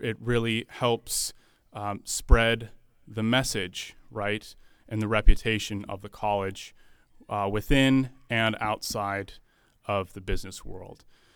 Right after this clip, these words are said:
So without further ado, it is, you know, a tremendous honor for me to welcome and thank, uh, tonight's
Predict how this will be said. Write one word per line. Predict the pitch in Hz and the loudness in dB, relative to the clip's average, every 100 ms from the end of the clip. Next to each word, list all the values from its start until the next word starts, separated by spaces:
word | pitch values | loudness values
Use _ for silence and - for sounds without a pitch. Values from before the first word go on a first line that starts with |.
| _ _ - - | _ _ -20 -12
So | - 143 127 | -2 2 4
without | 127 160 156 | 6 6 6
further | 165 156 143 | 6 6 6
ado, | 123 135 127 123 | 6 4 4 0
it | 113 | -4
is, | 113 - - | -6 -8 -14
you | 127 | -10
know, | 107 | -8
a | 101 | -8
tremendous | 101 - 123 120 156 180 147 | -12 -10 -4 0 2 2 -2
honor | - 113 104 104 104 - - - | -2 0 0 0 -2 -4 -6 -8
for | - | -6
me | 104 107 104 | -4 -2 -2
to | 104 - 104 101 98 - - - - | -4 -6 -6 -4 -6 -10 -20 -20 -6
welcome | 120 117 117 117 113 123 - - _ - | 0 2 2 -2 -2 -4 -12 -20 _ -12
and | 104 101 | -8 -8
thank, | - 113 110 - - - - - - - | -4 -2 -2 -6 -18 -20 -20 -20 -18 -14
uh, | 101 | -12
tonight's | 101 123 123 135 135 - - | -8 -2 2 2 0 -4 -4